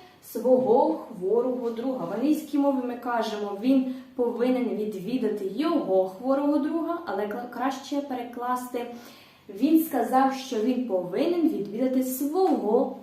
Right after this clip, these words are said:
хворого друга. А тепер повторіть це все вголос. He said he must visit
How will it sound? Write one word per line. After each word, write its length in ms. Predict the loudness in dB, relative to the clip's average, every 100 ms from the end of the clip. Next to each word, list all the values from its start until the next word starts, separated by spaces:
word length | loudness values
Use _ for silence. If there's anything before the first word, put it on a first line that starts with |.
| -18
хворого 880 | -20 -12 -4 0 0 0 -2 -4 -6 -8
друга. 300 | -6 -4 -6 -12 -20 -20 -18
А 60 |
тепер 440 | -16 0 2 2 0
повторіть 440 | -6 -4 -4 -4
це 60 | -6
все 220 | -6 -6
вголос. 440 | -4 -4 -4 -6 -12 -20 _ _ -8 -2
He 80 | -2 -2
said 260 | -2 0 0 -4 -12 -6
he 180 | -4 0
must 420 | 0 -2 -6 -12 -20 -20 -14
visit 360 | -6 -4 -4 -8